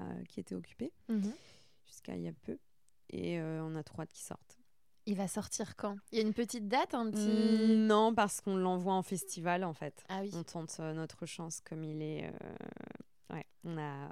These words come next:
Speaker 1: Il y a plus d'excuses de nudité, <laughs> tu vois.
Speaker 2: <laughs>
Speaker 1: Donc, on l'envoie vraiment à des festivals
Speaker 2: Ouais.
Speaker 1: qu'on vise. Et puis après, si on
Speaker 2: Mm.
Speaker 1: est sélectionné, euh, nulle part, bon, il fera, euh, sa vie dans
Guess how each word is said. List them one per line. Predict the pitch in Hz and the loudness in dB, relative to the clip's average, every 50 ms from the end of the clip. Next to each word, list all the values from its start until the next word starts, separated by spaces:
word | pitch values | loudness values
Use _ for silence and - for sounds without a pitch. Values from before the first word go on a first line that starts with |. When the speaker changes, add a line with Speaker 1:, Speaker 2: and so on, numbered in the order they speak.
| - - | -8 -4
Speaker 1:
Il | 175 | -2
y | 175 | -2
a | |
plus | 170 - - 185 | -2 -2 -2 -2
d'excuses | 208 220 - - - - 247 226 | -2 -2 -2 -4 -6 -4 -4 -2
de | 202 190 | 0 0
nudité, | 196 196 202 208 175 190 208 196 - - - 269 233 | 2 2 2 0 0 -2 -4 -4 0 4 6 6 6
<laughs> | |
tu | - - - 240 | 6 4 2 4
vois. | 226 151 202 202 220 | 4 6 6 4 4
Speaker 2:
<laughs> | - 226 311 359 254 220 359 285 226 | 4 0 -2 -2 -2 0 0 2 4
Speaker 1:
Donc, | 233 240 - - | 4 4 4 4
on | 240 | 4
l'envoie | 240 233 226 233 226 233 240 240 | 6 6 6 6 8 8 8 8
vraiment | 240 233 220 214 226 233 | 8 6 4 4 4 4
à | 233 | 4
des | 220 208 196 | 4 4 2
festivals | - 220 185 - - - 208 190 202 202 | 2 -2 -4 -4 -6 -2 2 4 4 4
Speaker 2:
Ouais. | 202 208 | 4 2
Speaker 1:
qu'on | 208 208 208 208 | 2 4 6 6
vise. | 196 185 226 247 269 277 247 208 | 6 6 4 6 6 4 4 2
Et | 180 | 0
puis | 170 - - - 165 | -2 -2 -2 0 2
après, | 160 - - - - 208 208 | 2 2 0 -4 -4 -2 -2
si | 196 185 185 190 | -2 -2 -2 0
on | 185 | 0
Speaker 2:
Mm. | 175 170 | 2 2
Speaker 1:
est | 165 165 160 151 - - - - - - - - | 2 0 -2 -4 -6 -10 -16 -20 -20 -20 -20 -14
sélectionné, | - - - 214 185 185 180 - - 196 196 190 185 180 175 170 | -12 -4 -2 0 0 0 0 -2 -2 -2 0 2 2 2 2 2
euh, | 165 | 2
nulle | 165 175 180 170 | 0 0 0 0
part, | - - 202 214 220 208 185 | 0 2 2 2 2 2 0
bon, | 170 180 185 180 170 160 156 160 | 0 0 0 0 -2 -4 -4 -6
il | 160 156 | -6 -8
fera, | 147 - - 156 147 143 143 143 143 147 139 139 147 147 | -10 -10 -8 -6 -6 -6 -6 -6 -6 -8 -8 -8 -8 -6
euh, | 147 147 | -6 -8
sa | 143 - - 160 | -8 -6 -4 -4
vie | 160 160 180 202 | -4 -2 -2 -2
dans | 196 175 160 147 | 0 0 -2 -4